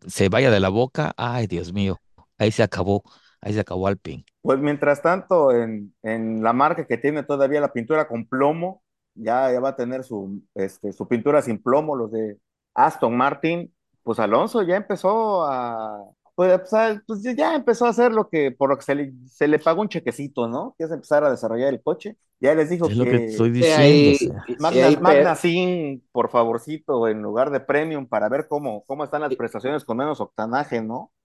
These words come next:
Speaker 3: y también Pedro de la Rosa ahí está como, pues, como escudero y como, pues, eh, consejero, este, sensei,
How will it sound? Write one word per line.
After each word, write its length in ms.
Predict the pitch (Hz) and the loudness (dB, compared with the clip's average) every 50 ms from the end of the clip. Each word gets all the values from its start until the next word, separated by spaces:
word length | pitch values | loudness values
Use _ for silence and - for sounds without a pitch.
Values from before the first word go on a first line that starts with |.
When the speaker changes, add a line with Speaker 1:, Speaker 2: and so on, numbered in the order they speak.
| _ _ _ _ _ | _ _ _ _ _
Speaker 3:
y 100 | - 123 | -6 -4
también 320 | 113 131 131 139 147 147 143 | 0 0 0 2 0 0 4
Pedro 260 | 160 156 156 151 147 | 4 4 4 4 4
de 120 | 135 127 | 4 4
la 120 | 120 120 117 | 4 4 2
Rosa 260 | 117 131 135 131 143 131 | 4 2 0 2 2 0
ahí 140 | 120 123 123 | 2 2 0
está 380 | 123 123 - 135 127 123 107 | -2 -2 -4 -4 -4 -4 -4
como, 520 | - 120 107 98 101 95 92 87 76 - _ _ _ | -6 -6 -6 -4 -4 -4 -4 -6 -8 -10 _ _ _
pues, 160 | - 90 - - | -20 -20 -14 -6
como 260 | - 107 104 107 107 | -6 -4 -2 -2 -4
escudero 640 | 107 - - 120 117 113 127 139 139 131 143 160 160 | -4 -2 0 2 4 6 6 6 6 6 6 6 4
y 280 | 127 107 104 98 87 - | 4 4 2 0 -2 0
como, 720 | - 107 104 101 104 104 101 101 101 98 92 92 92 _ _ _ _ _ _ _ _ | 0 0 0 -2 -4 -6 -6 -4 -6 -6 -6 -8 -10 _ _ _ _ _ _ _ _
pues, 400 | - 98 90 - - - - - - | -6 -6 -6 -6 -8 -16 -16 -14 -8
eh, 460 | 98 95 95 92 90 90 92 - _ _ | -6 -4 -4 -4 -6 -8 -10 -12 _ _
consejero, 1300 | - - 101 98 - - 110 98 - - 120 117 117 120 123 127 120 120 113 110 104 101 98 98 95 87 87 | -10 -8 -8 -6 -2 0 -2 -2 0 0 0 0 2 2 2 2 2 2 2 0 0 0 -2 -2 -4 -4 -6
este, 360 | 92 85 - - 95 98 92 | -8 -10 -10 -8 -6 -6 -6
sensei, 920 | - - 95 95 90 - - 117 104 101 104 107 107 110 117 113 107 - | -6 -6 -8 -8 -8 -4 -2 0 0 0 0 0 -2 -2 -4 -6 -8 -10